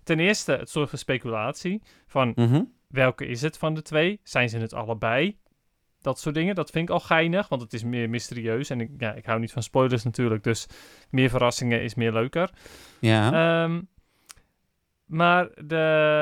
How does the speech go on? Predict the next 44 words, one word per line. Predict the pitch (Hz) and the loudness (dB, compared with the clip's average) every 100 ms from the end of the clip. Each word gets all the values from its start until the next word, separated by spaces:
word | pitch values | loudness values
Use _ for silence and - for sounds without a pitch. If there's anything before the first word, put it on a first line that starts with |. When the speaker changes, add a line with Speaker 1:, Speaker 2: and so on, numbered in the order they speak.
| 151 151 | 2 -2
Speaker 1:
eh, | 147 143 143 143 - | -4 -2 -4 -4 -8
eh, | 139 135 - | -10 -12 -16
ja, | - 151 113 - | -2 0 0 -2
het, | 135 - | -8 -10
dat, | 143 143 156 _ _ _ | -6 -6 -6 _ _ _
dat | 160 - | -2 0
je, | 156 139 | 0 0
zeg | - 160 | 0 -2
maar, | 147 | 0
het | 139 - | -2 2
Pokédex | 180 214 196 - | 0 2 -4 -2
feitje | - 151 151 151 131 120 - _ - | 4 4 4 2 2 0 -6 _ 0
kan | 147 135 | 2 2
bekijken | 135 - 139 180 175 143 | -2 6 6 6 0 -4
en | 127 | -2
dan | 131 131 | -2 2
denkt | 131 127 - | 0 0 -4
van, | 123 127 | -4 -2
"Oh | 247 262 | 0 2
ja, | 147 110 113 - _ _ _ _ _ | 4 2 -2 -10 _ _ _ _ _
maar | 165 | -4
dat | 156 151 | -2 -2
ze, | - 147 139 | -2 -2 0
ze | - 143 | -2 -2
hebben | 127 147 185 | 2 2 4
dus | 151 - | 0 4
wel | 151 - | 2 2
iets | 202 - | -4 -2
met | - 156 | 0 0
elkaar | 143 135 127 | 0 0 0
te | 127 | 0
maken." | 135 185 180 110 127 | 2 2 0 -6 -10
Dat | 120 - | -14 -16
vind | 127 | -16
ik | - | -10
gewoon | 110 107 | -10 -4
geinig, | 135 151 123 | 0 0 0
helemaal | 117 123 127 | -2 -2 0
als | 127 | -2
het | 120 | -4
niet | - 127 | -8 -6
zo | - 117 | -4 -2
duidelijk | 120 139 156 120 - | 4 4 4 0 -4
is. | 113 - - | -10 -10 -14